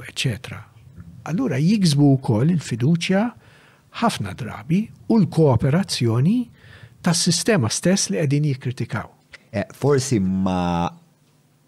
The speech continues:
Speaker 2: ma jirreklamawx, jew ma jissottolinjawx li hawn hekk hawn skandlu, però ġieli qrajt rapporti tal-Awditur Ġenerali li huma mbagħad taqbadhom il-medja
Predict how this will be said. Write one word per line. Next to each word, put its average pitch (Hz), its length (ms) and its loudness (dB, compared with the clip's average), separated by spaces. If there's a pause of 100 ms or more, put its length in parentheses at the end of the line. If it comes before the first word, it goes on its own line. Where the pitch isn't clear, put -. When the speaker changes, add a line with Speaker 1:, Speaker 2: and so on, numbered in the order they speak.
(420)
Speaker 2:
ma 107 160 0
jirreklamawx, 87 1160 -2 (800)
jew 107 200 -2
ma 113 140 0
jissottolinjawx 101 840 -2
li 90 160 -4
hawn 85 240 -4
hekk - 240 -12
hawn 82 120 -6
skandlu, 82 360 -6
però 113 240 0
ġieli 110 380 0
qrajt 101 240 -2
rapporti 92 340 -2
tal-Awditur 87 560 0
Ġenerali 82 600 -2 (340)
li 113 160 0
huma 110 100 0
mbagħad 101 220 -2
taqbadhom 87 340 -4
il-medja 85 600 2